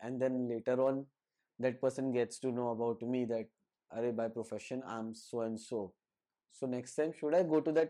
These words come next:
person's place or, like, you know, should quit such places?" Recent के मैं एक, अ, दिवाली मांग रही थी, तो मैं एक शॉप पे गई मांगने and it was a lottery shop।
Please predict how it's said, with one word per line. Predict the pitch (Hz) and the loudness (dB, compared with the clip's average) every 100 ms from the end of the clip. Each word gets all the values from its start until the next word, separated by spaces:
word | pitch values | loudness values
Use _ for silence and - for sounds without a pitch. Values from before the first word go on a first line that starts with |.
| - | 2
person's | 139 151 147 - | 0 0 -2 -2
place | 135 135 131 | 0 2 2
or, | 135 123 | -2 -2
like, | 117 120 110 | -2 -4 -4
you | 127 | -4
know, | 185 - _ _ _ | -4 -6 _ _ _
should | 156 139 - | -6 -4 -2
quit | 156 - - _ _ _ - | -2 -2 -18 _ _ _ -6
such | 117 - | -6 -6
places?" | 92 85 78 76 _ 120 | -12 -10 -14 -20 _ 0
Recent | 120 113 143 147 | 0 2 -2 0
के | 151 156 156 | 2 4 4
मैं | 151 143 143 | 4 2 0
एक, | 143 147 - | 0 -2 0
अ, | 139 123 - - 135 | 2 2 -2 -10 -2
दिवाली | 127 127 139 | 4 4 4
मांग | 143 131 135 | 4 2 2
रही | 139 | 0
थी, | 135 175 | 0 -2
तो | 165 | -2
मैं | 131 123 | 0 0
एक | |
शॉप | - 123 117 | 0 -2 2
पे | 156 | 2
गई | 147 151 | 4 4
मांगने | 151 143 143 147 - - | 4 0 0 -2 -4 -8
and | 120 | -6
it | 127 117 | -2 0
was | 113 | 0
a | 110 104 95 98 | 0 -2 -4 -2
lottery | 110 107 120 123 | -2 -2 -2 -2
shop। | 139 | -2